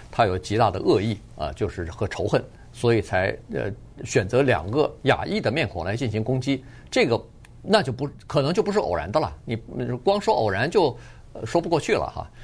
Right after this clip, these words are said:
呃，所以现在呢，检察官办公室说，对，这个事情我们第一是以杀人罪来进行起诉，第二个叫两罪并罚。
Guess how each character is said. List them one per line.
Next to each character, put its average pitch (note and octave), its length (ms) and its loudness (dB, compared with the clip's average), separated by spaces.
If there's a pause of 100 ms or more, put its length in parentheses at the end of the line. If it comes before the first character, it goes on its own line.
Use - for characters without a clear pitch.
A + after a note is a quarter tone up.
(340)
呃， A2+ 480 4
所 - 380 0
以 - 20 4
现 F#3+ 180 4
在 G3 160 4
呢， G#2 220 0
检 G2+ 180 -4
察 A2 60 -2
官 B2 140 2
办 A#2+ 100 0
公 A#2 120 -2
室 F#2 240 -6
说， G#2+ 240 2
对， - 220 0 (300)
这 F#3 140 4
个 F2+ 80 -4
事 A2 160 -8
情 G2+ 160 -8 (160)
我 F#2+ 160 -4
们 A2+ 360 -2
第 D#3+ 200 2
一 D#3+ 60 4
是 C#3+ 240 0
以 F#2 300 -4 (200)
杀 - 240 4
人 B2+ 200 -2
罪 C3 240 0 (260)
来 G2+ 320 4
进 A#2 180 0
行 G#2+ 240 -2
起 - 140 -6
诉， - 280 0
第 G3 100 4
二 C#3+ 200 2
个 F#2 220 -10 (120)
叫 G2+ 300 -2 (440)
两 C3+ 340 2
罪 D#3 280 2
并 C3 240 -2
罚。 - 240 -6